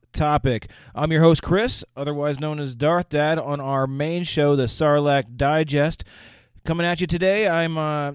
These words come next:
it's actually Saturday. I usually tape on Wednesdays, but, uh, I had a few things, uh, technical difficulties, we'll say, more with me than the actual equipment itself, but I was <laughs> unable to record up until now.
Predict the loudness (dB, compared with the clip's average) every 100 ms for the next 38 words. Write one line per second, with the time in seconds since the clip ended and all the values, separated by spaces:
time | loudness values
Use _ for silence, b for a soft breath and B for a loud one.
0 | -10 -6 -4 -4 -4 -2 0 0 0 0
1 | 2 2 0 -4 -4 -2 -2 -4 -4 -4
2 | -4 -6 -6 -4 -4 -6 -10 b b b
3 | b _ -10 -4 -4 -4 -4 -6 -8 -8
4 | -4 -2 -4 -2 -4 -4 -6 -6 -10 -8
5 | -8 -6 -10 -14 _ _ _ _ -4 -4
6 | -2 -6 -4 -6 -6 -10 -10 -10 -10 -8
7 | -8 -10 -12 -18 -20 -12 -6 -4 -4 -6
8 | -8 -12 -8 -8 -8 -10 -12 -14 -14 -14
9 | -16 -16 -14 -16 -18 -14 -12 -10 -12 -10
10 | -10 -8 -10 -14 -16 _ -12 -10 -10 -12
11 | -14 -14 -14 -14 -12 -14 -16 b b b
12 | b -12 -10 -10 -12 -8 -8 -10 -8 -10
13 | -8 -10 -10 -12 -12 -12 -14 -16